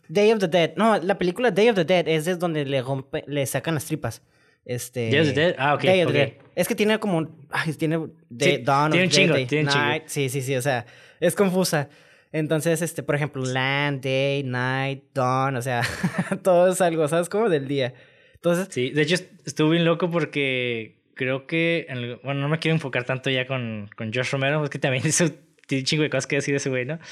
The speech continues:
Speaker 1: Ajá.
Speaker 2: Pero también hubo una película de, que se llama Return of the Living Dead. Pero es complet-, esas películas de Return of the Living Dead son completamente diferentes a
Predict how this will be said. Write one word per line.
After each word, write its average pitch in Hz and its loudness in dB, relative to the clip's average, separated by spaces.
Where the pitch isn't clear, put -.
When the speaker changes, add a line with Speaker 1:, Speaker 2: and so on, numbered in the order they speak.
Speaker 1:
Ajá. 147 2
Speaker 2:
Pero 131 2
también 135 0
hubo 151 2
una 151 2
película 143 0
de, 131 -2
que - -10
se 127 -2
llama 135 0
Return 135 0
of 131 -2
the 120 -2
Living 123 -2
Dead. 117 0
Pero 120 2
es 110 -4
complet-, 135 -2
esas 160 2
películas 143 0
de 131 0
Return 120 -2
of 139 -2
the 131 -2
Living 151 0
Dead 165 0
son 135 0
completamente 131 0
diferentes 123 -2
a 110 -2